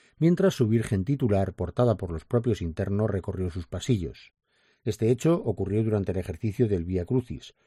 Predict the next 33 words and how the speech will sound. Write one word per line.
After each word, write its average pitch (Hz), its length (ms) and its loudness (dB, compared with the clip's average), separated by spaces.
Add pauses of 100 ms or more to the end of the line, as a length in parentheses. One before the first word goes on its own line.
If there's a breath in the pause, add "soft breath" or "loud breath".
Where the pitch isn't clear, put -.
(200)
una 175 200 4
fiel 131 180 0
tradición 117 460 2
de 98 100 0
quince 107 360 0
años 107 320 2
solo 139 180 4
interrumpida 107 580 2
por 110 140 -2
la 92 100 2
pandemia 101 540 2 (220)
que 123 100 4
vive 160 240 2
esta 117 240 2
cofradía 98 520 2
con 101 180 0
el 92 100 0
Centro 131 380 2
Penitenciario 85 680 -2
Darocense 98 640 0 (180)
y 131 140 -2
que 127 80 0
estuvo 147 260 2
presidido 113 520 0
por 107 180 -2
don 85 180 -4
Vicente 120 440 0
Jiménez 90 380 -2
Zamora, 98 340 0
arzobispo 87 520 -2
emérito 92 380 0
de 80 100 -6
Zaragoza. 90 540 -4